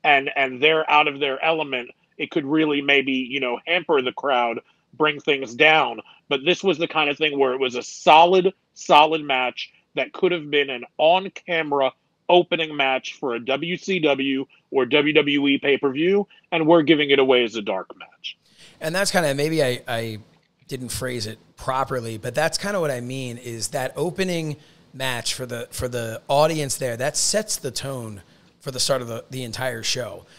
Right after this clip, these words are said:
Speaker 2: And that's why I'm asking, and Meanie, uh, if you could answer this too, what, why was that match so important to the show? If you can explain to people why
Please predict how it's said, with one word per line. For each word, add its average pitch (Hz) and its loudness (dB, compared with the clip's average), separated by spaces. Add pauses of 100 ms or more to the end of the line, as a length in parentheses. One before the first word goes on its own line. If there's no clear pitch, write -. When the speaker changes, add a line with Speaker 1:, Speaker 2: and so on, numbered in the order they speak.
(160)
Speaker 2:
And 139 -6
that's 160 4
why 160 2
I'm 139 -2
asking, 131 -4
and 123 -10
Meanie, 143 -4 (300)
uh, 117 -4 (260)
if 127 -12
you 165 -4
could 156 -2
answer 127 -4
this 123 -2
too, 143 -2 (920)
what, 170 4
why 196 4
was 165 2
that 151 0
match 143 -4 (400)
so 156 4
important 135 -6
to 131 -4
the 123 -8
show? 123 0
If 110 -10
you 131 -8
can 127 -8
explain 151 -4
to 143 -6
people 131 -8
why 123 -2